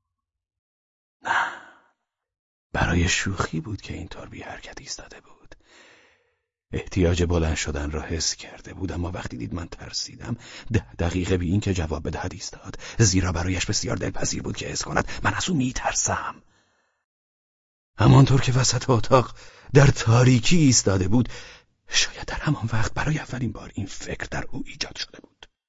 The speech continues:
با وجود این، اگر دیروز من این تیغ‌ها را روی میز فراموش نکرده بودم،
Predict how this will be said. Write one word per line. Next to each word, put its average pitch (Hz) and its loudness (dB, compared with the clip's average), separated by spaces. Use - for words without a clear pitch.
با 80 -2
وجود 80 -6
این، 101 -6
اگر 90 -2
دیروز 107 0
من 98 -4
این 101 -2
تیغ‌ها 98 -6
را 85 -6
روی 82 -6
میز 85 -4
فراموش - -12
نکرده 85 -14
بودم، 92 -10